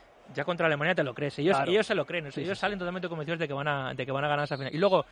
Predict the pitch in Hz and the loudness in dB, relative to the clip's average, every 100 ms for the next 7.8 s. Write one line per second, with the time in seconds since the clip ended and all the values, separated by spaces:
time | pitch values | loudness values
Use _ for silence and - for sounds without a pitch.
0 | - - 160 170 175 233 233 220 196 180 | -14 0 2 4 6 4 2 -4 -4 -4
1 | 196 180 175 170 156 147 147 147 139 151 | -4 0 2 4 4 2 2 0 0 -2
2 | - 151 143 139 170 180 - 147 143 151 | -2 -2 -2 0 0 0 -4 -2 0 0
3 | 143 143 170 208 185 175 151 139 - 175 | -6 -6 -6 -4 -2 -2 0 0 0 -4
4 | 151 156 143 143 156 165 143 131 147 165 | -6 -6 -6 -4 -4 -2 -2 -2 -4 -8
5 | 165 - - - 170 170 202 175 170 160 | -10 -16 -20 -2 -2 0 -4 -4 -8 -10
6 | 156 156 160 160 156 - 160 151 151 147 | -10 -8 -6 -4 -4 -4 -2 0 -2 -2
7 | 143 147 175 - - - - 135 | -2 -2 -4 -8 -20 -20 -8 -8